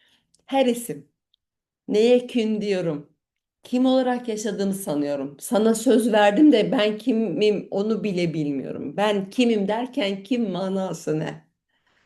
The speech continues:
Yaşadıklarıma hizalandım, bana bunlar verildi. Ben bunu hassas olarak kabul ettim, onu mühürledim. Bu muyum? Yoksa o senin kündeki kanı, ilahi bilinçle alıp mühürleyen eminlikte var olan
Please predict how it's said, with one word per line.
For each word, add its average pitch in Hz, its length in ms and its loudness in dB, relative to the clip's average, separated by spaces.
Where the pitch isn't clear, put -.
Yaşadıklarıma 233 800 2
hizalandım, 226 720 2
bana 214 280 0
bunlar 240 340 -2
verildi. 285 580 -2
Ben 240 240 -2
bunu 240 180 -2
hassas 233 460 -4
olarak 202 360 0
kabul 330 280 -2
ettim, 214 300 -4
onu 240 200 -2
mühürledim. 185 680 -2
Bu 254 120 2
muyum? 294 360 0
Yoksa 247 640 -2
o - 100 -4
senin 233 380 0
kündeki 214 640 -2
kanı, 175 420 0
ilahi 185 440 2
bilinçle 190 340 -2
alıp 190 220 -2
mühürleyen 185 440 0
eminlikte 180 920 -2
var 175 340 2
olan 156 500 0